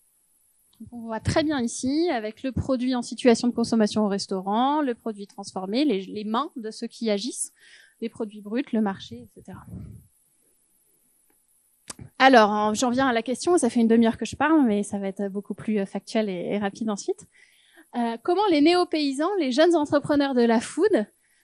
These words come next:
euh, les raconteurs d'histoires de goût et les créateurs d'expériences culinaires œuvrent ensemble au dynamisme de territoires comestibles ?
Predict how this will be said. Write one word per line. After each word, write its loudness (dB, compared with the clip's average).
euh, -6
les 0
raconteurs 2
d'histoires 2
de 4
goût -2
et 2
les -2
créateurs 2
d'expériences -6
culinaires -6
œuvrent -6
ensemble -8
au -8
dynamisme -6
de -4
territoires -8
comestibles ? -10